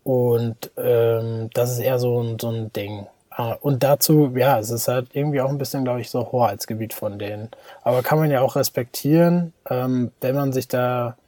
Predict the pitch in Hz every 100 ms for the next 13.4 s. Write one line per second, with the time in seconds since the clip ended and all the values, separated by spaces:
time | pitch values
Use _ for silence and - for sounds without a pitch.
0 | _ _ _ - 131 127 123 127 143 -
1 | 139 - 143 - - 127 123 127 117 131
2 | 127 127 - 113 - 123 147 - 143 139
3 | 123 135 - 131 123 120 120 123 - -
4 | - - 110 113 123 120 113 113 120 -
5 | - 123 117 113 - 120 113 101 104 107
6 | 110 110 117 107 - _ _ _ 123 117
7 | 120 - 240 247 110 101 120 113 - 123
8 | 107 117 110 - 117 113 113 113 110 131
9 | 147 127 123 123 123 123 - - - -
10 | 135 131 113 123 135 123 120 120 120 -
11 | - 123 117 127 117 117 120 - 110 110
12 | 117 113 - 123 135 127 131 - - -
13 | 113 120 117 -